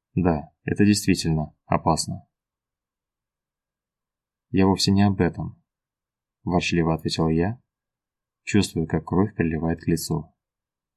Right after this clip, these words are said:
Постепенно мои щеки приобретали цвет платья, и с этим ничего нельзя было поделать. Тим взял меня за подбородок, тихонько поцеловал в губы и сказал:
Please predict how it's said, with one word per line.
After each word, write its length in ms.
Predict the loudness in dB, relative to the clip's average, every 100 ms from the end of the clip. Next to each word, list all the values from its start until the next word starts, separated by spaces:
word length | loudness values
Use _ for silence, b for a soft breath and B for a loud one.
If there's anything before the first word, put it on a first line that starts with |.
| _ _ _ _ _ _ _ _ _ _
Постепенно 520 | -4 0 2 4 4
мои 200 | 4 2
щеки 280 | 2 0 0
приобретали 560 | 0 2 2 2 0 0
цвет 260 | 0 0
платья, 540 | 2 0 0 -4 -6 -12 _ _ _ _ _ _ _ _ _
и 120 | -2
с 100 | 0
этим 220 | 0 2
ничего 320 | 0 2 4
нельзя 280 | 4 2 2
было 160 | 2 0
поделать. 600 | -2 -2 -2 -4 -8 -16 _ _ _ _ _ _ _ _ _ _ _ _ _ _ _ _ _ _ _ _ -6
Тим 260 | 0 2
взял 240 | 2 0 0
меня 160 | 0
за 100 | 0
подбородок, 640 | 0 0 2 2 0 -4 _ _ _ _ _ _ _ _
тихонько 400 | -2 0 0 0
поцеловал 480 | -6 -2 0 0 0
в 60 |
губы 240 | 2 2 2
и 40 |
сказал: 540 | 0 -4 -4 -6 -10